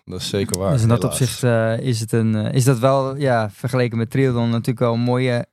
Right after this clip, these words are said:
Speaker 2: kijksport, waardoor er veel meer geld in zit. Ja, en dat is natuurlijk wel, eh, af en toe een beetje oneerlijk.
Speaker 1: Ja, helaas.
Speaker 2: Maar het is wat het is.
Speaker 1: En, ehm, en jij? De, de kerstvakantie dus goed overleefd? De, dat was het vuurwerk. Hoe is het, ehm, was het voor jou een vreedzame kerst met een D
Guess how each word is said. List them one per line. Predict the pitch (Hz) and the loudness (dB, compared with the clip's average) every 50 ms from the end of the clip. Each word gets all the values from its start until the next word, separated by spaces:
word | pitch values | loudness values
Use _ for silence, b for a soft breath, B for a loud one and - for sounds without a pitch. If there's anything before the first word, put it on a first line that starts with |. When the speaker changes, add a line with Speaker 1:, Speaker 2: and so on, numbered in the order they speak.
| _ _ _ _ | _ _ _ _
Speaker 2:
kijksport, | - 160 147 143 139 - - - - 131 135 170 - - - - - _ _ _ _ _ _ _ _ _ _ _ _ | 4 4 4 4 2 -2 -8 -8 -8 -8 -8 -8 -10 -14 -20 -20 -20 _ _ _ _ _ _ _ _ _ _ _ _
waardoor | - 135 131 120 131 127 | -4 -2 -2 0 0 0
er | 123 120 | -2 -2
veel | - - 135 123 | -2 0 0 0
meer | 123 123 | 0 -2
geld | 110 - 131 127 123 | 0 0 -2 -2 0
in | 117 107 | -2 -4
zit. | 98 - 98 - _ _ _ B B B B B B B B B B B 120 B _ | -4 -6 -10 -12 _ _ _ B B B B B B B B B B B -18 B _
Ja, | - 131 - | -4 -4 -2
en | - - | 0 0
dat | 107 107 | 0 0
is | 113 | -2
natuurlijk | 110 - 117 131 117 | -4 -2 -2 -2 0
wel, | 117 120 113 110 110 107 | 2 2 2 2 2 0
eh, | 107 104 107 104 - _ _ _ _ _ _ - | 0 -2 -4 -6 -8 _ _ _ _ _ _ -8
af | - 123 110 | -6 -6 -6
en | - - | -4 -4
toe | - 127 120 113 113 | -2 -2 0 0 -2
een | 104 104 107 | -2 -2 -4
beetje | 107 107 107 107 - 107 104 101 101 - | -4 -4 -6 -6 -6 -4 -4 -4 -6 -6
oneerlijk. | - 113 110 113 113 110 101 95 95 104 - - _ _ _ _ _ _ _ _ _ _ _ _ _ _ _ _ _ _ _ _ _ _ _ _ _ _ _ _ | -6 -6 -4 -4 -4 -4 -4 -6 -8 -10 -14 -18 _ _ _ _ _ _ _ _ _ _ _ _ _ _ _ _ _ _ _ _ _ _ _ _ _ _ _ _
Speaker 1:
Ja, | _ - 110 104 107 - - - _ _ | _ 0 0 0 0 -2 -10 -18 _ _
helaas. | _ 92 90 82 | _ -12 -8 -4
Speaker 2:
Maar | 78 113 | -2 -2
het | 110 - | 0 0
is | 107 | -2
wat | 95 92 85 | -2 -4 -6
het | - | -8
is. | 110 113 - - 117 - - _ B B B B B B _ _ _ _ - 117 | -10 -10 -12 -16 -18 -20 -20 _ B B B B B B _ _ _ _ -8 0
Speaker 1:
En, | - 131 139 147 | 2 2 4 4
ehm, | 151 156 156 156 156 156 160 156 156 151 156 | 4 4 2 2 0 0 0 -2 -2 -2 -4
en | - - 147 147 | -2 -2 -2 0
jij? | 156 160 185 240 247 208 | 0 0 0 -2 -6 -6
De, | 190 165 175 165 165 | -4 -2 -2 -2 -2
de | 160 170 | -4 -6
kerstvakantie | 160 - 170 156 - - - 156 156 147 - | -4 -2 -2 -2 -2 -4 -6 -6 -4 -4 -4
dus | 156 156 - | -6 -6 -6
goed | - 170 156 | -6 -4 -2
overleefd? | 156 147 139 - 147 143 156 156 123 123 | -2 -2 -2 -2 -2 -2 -2 -2 -2 -2
De, | 131 131 131 131 127 123 | 0 0 2 0 0 0
dat | 131 131 123 | -2 -2 -2
was | 131 117 - | -2 -4 -4
het | - 110 | -4 -6
vuurwerk. | - - 147 147 147 151 160 175 160 | -4 -2 0 0 2 2 0 0 -2
Hoe | - 131 123 127 | -2 -2 -2 -2
is | 123 - | -2 -4
het, | 131 117 - | -6 -6 -4
ehm, | 127 120 120 117 117 117 113 | -2 0 0 0 -2 -2 -2
was | 110 123 110 | -2 -2 -2
het | 123 - | -2 -2
voor | - 135 | -2 0
jou | 127 120 117 | 2 2 2
een | 113 | 0
vreedzame | - - 127 127 127 - - 123 113 107 113 | 0 -2 -2 -2 -2 -2 -2 -2 -2 -2 -2
kerst | - 123 117 110 - | -2 -2 -2 -2 -2
met | 120 107 | -4 -2
een | - 107 | -2 0
D | 98 | 0